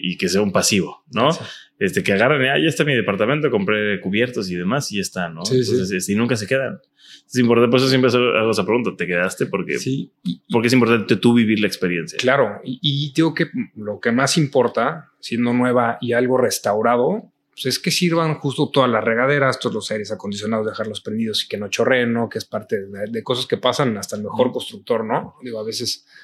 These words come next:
Speaker 2: todo, la lavadora, ¿no? Este, cualquier,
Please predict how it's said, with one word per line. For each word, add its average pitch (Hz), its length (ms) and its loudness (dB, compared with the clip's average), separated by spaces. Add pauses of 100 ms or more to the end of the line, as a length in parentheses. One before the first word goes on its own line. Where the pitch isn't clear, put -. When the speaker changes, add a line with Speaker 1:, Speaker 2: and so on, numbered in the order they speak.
(1500)
Speaker 2:
todo, 127 300 4
la 104 160 -4
lavadora, 131 640 4
¿no? 131 420 -2
Este, 104 480 -6
cualquier, 135 420 0